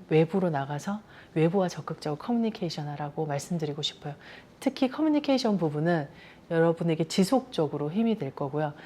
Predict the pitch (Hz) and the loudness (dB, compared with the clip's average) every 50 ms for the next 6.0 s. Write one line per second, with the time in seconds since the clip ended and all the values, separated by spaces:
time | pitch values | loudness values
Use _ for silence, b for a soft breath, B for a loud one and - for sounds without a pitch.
0 | B B B - - - - 311 311 302 285 262 214 170 139 135 139 - 185 165 | B B B -12 -10 -2 4 6 8 8 8 6 6 6 4 2 2 0 0 0
1 | - 180 147 - 190 226 220 - - - - - - 302 302 294 311 285 269 254 | 0 -2 -2 0 0 0 0 -2 -10 -20 -20 -4 0 2 2 4 4 4 4 4
2 | 233 220 - 143 - - 180 170 - - 160 147 143 143 - 147 135 156 160 - | 2 2 2 -4 -4 -4 -4 -4 -2 -4 -4 -6 -6 -6 -8 -6 -4 -4 -4 -4
3 | 151 147 - - 156 - 190 226 233 B B B B B B B B 160 - 165 | -6 -8 -10 -12 -8 -6 -6 -6 -6 B B B B B B B B -2 0 0
4 | 151 151 180 202 208 202 202 - - - - - - 170 170 190 214 208 208 180 | 2 2 0 0 -2 -2 -6 -10 -16 -20 -16 -2 0 4 6 6 4 4 4 0
5 | 160 151 - - - - - 160 156 160 - - 143 139 139 143 170 196 185 147 | 0 -2 -6 -8 -6 -4 -4 -4 -4 -6 -8 -6 -6 -6 -4 -4 -2 -2 -2 -2